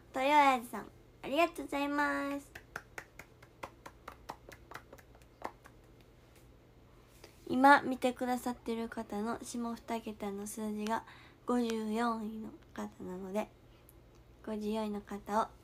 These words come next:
読みます。ひろしさん、きなこひろかずさん、ありがとうございます。あ、十位か、こいっちゃっ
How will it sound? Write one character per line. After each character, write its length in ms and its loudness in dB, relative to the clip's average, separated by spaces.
読 120 -6
み 60 0
ま 680 2
す。 180 -18
ひ 140 8
ろ 160 12
し 140 -4
さ 180 2
ん、 140 -4
き 80 -6
な 120 2
こ 100 2
ひ 100 0
ろ 120 2
か 200 -2
ず 120 -8
さ 140 -16
ん、 40 -16
あ 720 -18
り 80 0
が 160 10
と 140 4
う 20 2
ご 100 -2
ざ 140 0
い 60 0
ま 680 4
す。 240 -14
あ、 200 4
十 140 -10
位 160 -6
か、 200 -10
こ 80 -6
い 40 -8
っ 100 -10
ち 100 -8
ゃ 20 -6
っ 20 -20